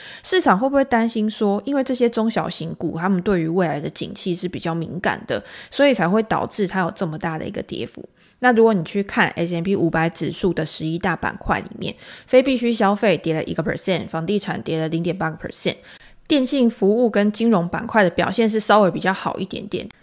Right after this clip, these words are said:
但是表现最好的呢，还是能源类股，因为大家可以看到昨天的油价还是表现得非常的强势，油价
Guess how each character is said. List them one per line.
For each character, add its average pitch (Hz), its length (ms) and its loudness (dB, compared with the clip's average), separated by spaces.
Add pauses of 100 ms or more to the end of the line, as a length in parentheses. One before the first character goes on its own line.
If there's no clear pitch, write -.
(200)
但 285 160 0
是 294 120 0
表 185 140 4
现 240 220 2
最 240 180 6
好 - 200 0
的 - 140 -2
呢， 175 220 0
还 175 140 -2
是 190 140 -2
能 165 260 0
源 160 180 -4
类 185 180 2
股， - 260 -12
因 214 80 2
为 214 80 4
大 190 120 2
家 196 80 2
可 202 120 -2
以 - 60 -2
看 - 220 -6
到 175 140 2
昨 175 160 -2
天 202 160 2
的 190 80 4
油 165 240 -2
价 180 260 0
还 196 140 -4
是 190 120 -6
表 180 220 -2
现 180 220 -2
得 147 140 -6
非 180 200 -2
常 - 160 -6
的 - 120 -6
强 - 260 -8
势， - 260 -4 (380)
油 214 160 6
价 330 160 2